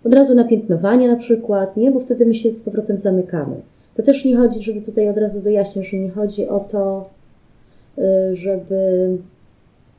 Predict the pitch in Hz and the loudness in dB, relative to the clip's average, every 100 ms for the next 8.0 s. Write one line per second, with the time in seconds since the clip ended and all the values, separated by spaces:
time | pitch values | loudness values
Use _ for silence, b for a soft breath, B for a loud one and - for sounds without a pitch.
0 | _ _ 175 170 165 165 165 - - 175 | _ _ -8 -6 -6 -6 -8 -8 -10 -4
1 | 190 202 190 180 - 185 165 175 170 - | -2 0 -2 -2 -4 -4 -4 -6 -10 -8
2 | 175 175 175 - 196 185 180 175 170 170 | -8 -8 -8 -6 -4 -2 -4 -6 -8 -12
3 | - 233 190 190 - 202 190 175 175 170 | -14 -12 -8 -8 -6 -6 -4 -6 -8 -12
4 | 165 - - _ _ b b b b b | -14 -18 -20 _ _ b b b b b
5 | _ - 196 175 180 185 - - 190 190 | _ -8 -6 -4 -2 -4 -4 -6 -4 -2
6 | 196 190 190 180 - _ 214 180 185 180 | -2 0 -2 -4 -10 _ -2 0 0 -2
7 | - 190 185 190 185 170 - 185 185 - | 2 0 0 -2 -2 -4 -4 -6 -6 -10